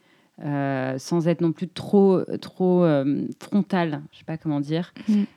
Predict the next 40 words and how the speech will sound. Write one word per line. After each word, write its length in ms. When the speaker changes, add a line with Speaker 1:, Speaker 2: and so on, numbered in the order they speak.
Speaker 1:
Euh, 160
parce 220
que 80
c'est 120
important 540
pour 140
moi 180
de 60
garder 380
un, 340
bah, 540
de 80
la 100
poésie 580
aussi, 500
de, 240
euh, 420
donc, 300
euh, 480
j'ai 180
mis 140
du 140
temps, 220
en 60
fait, 180
à 120
trouver 460
le, 680
le, 480
enfin, 200
ce 120
que 80
je 80
considère 480
comme 160
le 80
bon 160
équilibre, 520
qui, 360
voilà, 240